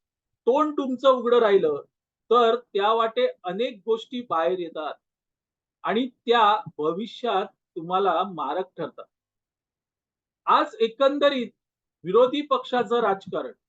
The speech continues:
विशेषतः उभाटाचं राजकारण जर तुम्ही बघितलं तर ते अशा पद्धतीनेच वाया गेलेलं दिसतंय.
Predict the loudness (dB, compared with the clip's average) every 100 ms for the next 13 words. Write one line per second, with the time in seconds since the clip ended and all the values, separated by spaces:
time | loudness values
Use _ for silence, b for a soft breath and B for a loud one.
0 | _ -20 -8 -8 -4 -2 0 -2 -4 -2
1 | -4 -6 -6 -4 -8 _ -10 -10 _ _
2 | _ _ _ _ 2 2 0 -6 0 0
3 | -2 -4 -4 -4 _ _ _ _ _ 0
4 | 0 -2 0 0 0 -8 _ _ _ _
5 | _ -6 -4 -2 0 0 -2 0 0 0
6 | -2 -2 -2 -8 0 2 4 2 2 2
7 | 2 0 -8 -16 _